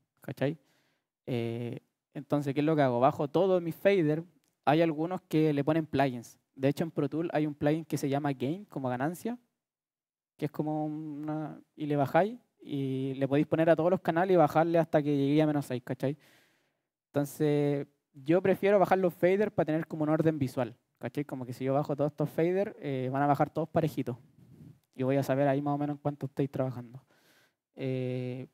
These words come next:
porque lo que podría hacer también es, eh, hacerlo como en Pro Tool y poner un plugins acá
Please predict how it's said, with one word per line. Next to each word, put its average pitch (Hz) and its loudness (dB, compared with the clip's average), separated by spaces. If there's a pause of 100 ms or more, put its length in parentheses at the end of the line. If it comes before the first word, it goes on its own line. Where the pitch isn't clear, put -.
porque - -6
lo 139 0
que 135 2
podría 135 4
hacer 170 2
también 165 0
es, 180 -4 (100)
eh, 151 -2
hacerlo 156 0
como 165 -4
en 156 -8
Pro 160 -2
Tool 170 -2 (1160)
y 131 -4
poner 131 -2
un 147 -2
plugins 165 2
acá 170 2